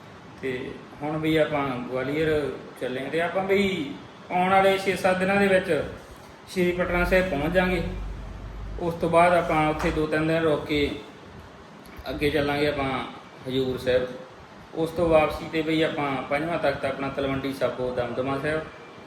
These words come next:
ਉੱਥੇ, ਉੱਥੋਂ ਬਈ ਆਪਾਂ ਘਰ ਵਾਪਸੀ ਕਰਾਂਗੇ। ਆਪਾਂ ਬਈ ਅਕਤੂਬਰ, ਦਸ ਪੰਦਰਾਂ ਅਕਤੂਬਰ ਤੱਕ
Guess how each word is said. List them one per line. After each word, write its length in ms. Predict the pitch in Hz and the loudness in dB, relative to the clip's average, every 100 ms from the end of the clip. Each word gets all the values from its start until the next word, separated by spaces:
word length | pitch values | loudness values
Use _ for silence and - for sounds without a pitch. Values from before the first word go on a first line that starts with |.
| - - | -18 -12
ਉੱਥੇ, 340 | 131 - 151 156 - - - | -10 -2 -2 -2 -8 -14 -8
ਉੱਥੋਂ 260 | 147 175 | -4 0
ਬਈ 200 | 170 175 175 | 2 2 2
ਆਪਾਂ 200 | 170 160 | 0 2
ਘਰ 180 | 160 | 4
ਵਾਪਸੀ 360 | 156 135 - 131 | 4 4 0 -4
ਕਰਾਂਗੇ। 340 | 147 147 151 151 - - - - - | -4 -2 -2 -6 -10 -16 -16 -10 -2
ਆਪਾਂ 260 | 190 208 | 4 6
ਬਈ 460 | 208 226 226 220 196 156 - - - | 6 4 0 -4 -6 -8 -12 -14 -14
ਅਕਤੂਬਰ, 560 | - - 214 185 220 220 220 214 208 - - - - - - - | -8 -6 -4 2 4 6 4 4 0 -6 -12 -14 -16 -18 -18 2
ਦਸ 160 | 175 214 | 4 4
ਪੰਦਰਾਂ 320 | 240 226 226 | 2 4 2
ਅਕਤੂਬਰ 280 | 208 202 196 | 2 0 0
ਤੱਕ 240 | 185 190 | 0 0